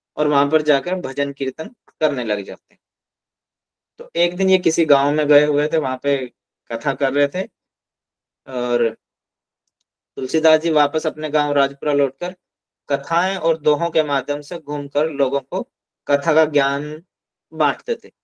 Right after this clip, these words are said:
ठीक है, तो वहां पर कोई बैठे हुए थे, कोई व्यक्ति, वो अपनी पुत्री का, अपनी बिटिया का निमंत्रण लेके, शादी का निमंत्रण लेके इनके पास गए और इन्होंने उसको स्वीकार किया।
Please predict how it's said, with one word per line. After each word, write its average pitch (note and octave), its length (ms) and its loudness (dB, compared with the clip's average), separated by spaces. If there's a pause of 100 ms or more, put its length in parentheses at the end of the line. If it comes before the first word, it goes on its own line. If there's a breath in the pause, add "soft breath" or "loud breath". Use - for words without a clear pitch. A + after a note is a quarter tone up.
(1200)
ठीक - 160 -14
है, G#3 160 -8 (680)
तो D3+ 100 -2
वहां D#3+ 240 4
पर G3 200 0
कोई F3+ 520 4 (540)
बैठे C#3 360 -2
हुए D#3 280 6
थे, E3 160 -4
कोई C3+ 180 -8
व्यक्ति, C3 460 -4 (380)
वो C#3 280 2
अपनी C#3+ 680 0 (220)
पुत्री D3+ 380 -2
का, D3+ 180 2
अपनी C#3 240 -4
बिटिया C#3 340 0
का C#3 140 -2
निमंत्रण C3+ 540 -8
लेके, C3 260 0
शादी C3 340 2
का C#3 140 -2
निमंत्रण C3 440 -14
लेके B2 220 -2
इनके B2+ 240 -8
पास A#2 340 -6
गए D#3 200 2 (640)
और A#2+ 480 2
इन्होंने C3+ 320 -6
उसको E3 520 -2
स्वीकार B2 580 4
किया। F3 300 -4